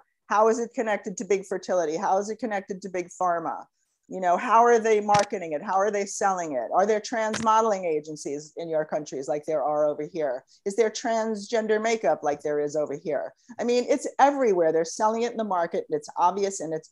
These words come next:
everywhere that this is commerce. And I think that, you know, we're gonna have a much broader constituency paying attention to our, you know, to the pro-reality movement if we can,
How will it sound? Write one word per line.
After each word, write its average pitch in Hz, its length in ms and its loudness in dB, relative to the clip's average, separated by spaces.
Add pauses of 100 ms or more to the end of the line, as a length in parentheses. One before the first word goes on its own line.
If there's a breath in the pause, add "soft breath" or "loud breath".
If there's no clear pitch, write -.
everywhere 156 540 -2
that 151 220 -8
this 202 380 -4
is 170 400 -4
commerce. 160 720 -6 (340)
And 202 120 0
I 196 120 2
think 277 420 0
that, 185 280 2 (100)
you 208 120 -4
know, 180 500 -4 (160)
we're 196 140 0
gonna 208 360 4 (120)
have 214 120 0
a 190 60 2
much 220 380 -2
broader 202 280 6
constituency 156 1160 -4 (340)
paying 233 300 0
attention 220 640 -4
to - 220 -4
our, 180 460 2 (180)
you 202 140 -4
know, 165 280 0 (400 soft breath)
to 190 460 2
the 180 80 2
pro-reality 196 920 6
movement 131 560 -8 (400)
if 202 180 2
we 214 200 -2
can, 165 580 0